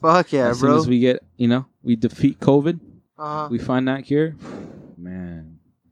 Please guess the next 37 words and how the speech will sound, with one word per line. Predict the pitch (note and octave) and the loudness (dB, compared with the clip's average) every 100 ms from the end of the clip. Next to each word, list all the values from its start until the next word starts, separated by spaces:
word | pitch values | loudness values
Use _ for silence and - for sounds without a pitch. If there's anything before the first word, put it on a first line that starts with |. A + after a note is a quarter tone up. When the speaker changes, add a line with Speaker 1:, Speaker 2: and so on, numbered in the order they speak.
| _ | _
Speaker 2:
I | A2+ | -2
mean, | A2+ A2 | 0 0
Tupac | C3 D#3+ B2+ | 2 2 2
is | G2+ | 4
ready | G#2 G2 | 4 2
at | F2 | 0
work, | F2+ B2+ - | 2 2 0
man. | F2+ F2 | -6 -2
He's | B2+ | 0
at | C3 F2+ | 2 2
work | F#2+ - | 0 0
right | G2 | -2
now, | F#2+ G#2 A2+ | 2 2 2
man. | F#2 F#2 F#2 | 2 0 -2
Speaker 1:
He's | G#2 | 0
Speaker 2:
The | |
Speaker 1:
ready. | F3 D#3+ C3+ | 0 -2 -2
Speaker 2:
work | G#2 A#2 | 2 2
Speaker 1:
He's | A2+ | 4
Speaker 2:
never | G#2+ G#2+ | 2 2
stops. | G#2+ - G#2 G#2 - - | 0 -2 -4 -4 -8 -6
Speaker 1:
Hell | D#3+ D3+ | 2 2
yes, | C#3+ D3 C3 - | 4 2 0 -2
hell | D#3+ C#3+ | 0 0
yes. | C3+ B2+ B2 - - _ _ _ _ | 2 -2 -4 -10 -12 _ _ _ _
Speaker 2:
Not | G2 F#2+ | -20 -18
for | G#2 | -12
Bloody, | F#2 G#2 G2 F#2 | -2 2 4 2
bro. | E2+ F2 F2 - _ _ _ _ - | -2 -6 -8 -18 _ _ _ _ -6
Speaker 1:
No, | C#3 | -4
sir, | B2+ - C#3 | -2 0 0
no, | C3 C#3 | 2 0
sir. | - D3 | 2 0
So, | A#2+ D3+ | 2 0
Speaker 2:
Anyway, | B2 | 0
bro. | |
Speaker 1:
so, | E2+ E3+ | 0 0